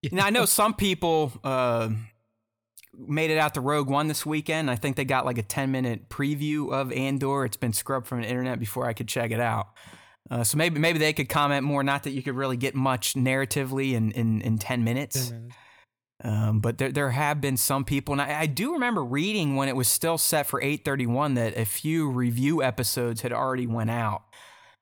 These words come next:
Speaker 1: Uh, but clearly they're probably under embargo now until,
Speaker 2: Yeah.
Speaker 1: uh, the, the week of the twenty-first.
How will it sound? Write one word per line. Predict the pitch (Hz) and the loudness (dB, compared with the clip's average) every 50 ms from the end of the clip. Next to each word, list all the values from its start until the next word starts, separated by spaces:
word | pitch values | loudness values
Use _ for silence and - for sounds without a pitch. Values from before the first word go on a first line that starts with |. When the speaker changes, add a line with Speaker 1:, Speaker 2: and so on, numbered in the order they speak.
| _ - - - | _ -14 -8 -6
Speaker 1:
Uh, | 117 117 117 | -4 -4 -2
but | 120 123 143 127 - - - | -2 -2 -2 -4 -6 -10 -10
clearly | - - 160 151 147 135 131 | -6 -4 -2 0 0 0 0
they're | 131 135 131 | 0 -2 -2
probably | - - 139 131 127 127 120 | -2 -2 -2 -2 -2 -2 -2
under | 123 127 123 117 113 113 | -2 -2 0 0 0 0
embargo | 113 110 120 120 123 127 127 117 113 113 113 | 0 0 2 2 2 2 2 2 2 2 2
now | 113 113 110 110 110 | 2 2 2 2 2
until, | 113 110 - - 117 110 110 107 104 101 101 | 0 0 0 0 0 0 2 2 2 2 2
Speaker 2:
Yeah. | 113 113 - 127 | 2 0 -4 -4
Speaker 1:
uh, | 113 110 113 110 104 101 | -4 -4 -4 -4 -4 -4
the, | 113 113 - | -4 -4 -4
the | 120 120 113 | -2 -2 -2
week | 120 131 123 - | 0 -2 -2 -2
of | 127 104 | -2 -4
the | 107 | -4
twenty-first. | 101 - 123 113 107 98 101 - - 117 110 - 98 101 - - - | -4 -4 -2 -2 0 -2 -2 -2 -4 -4 -2 -4 -4 -6 -8 -12 -14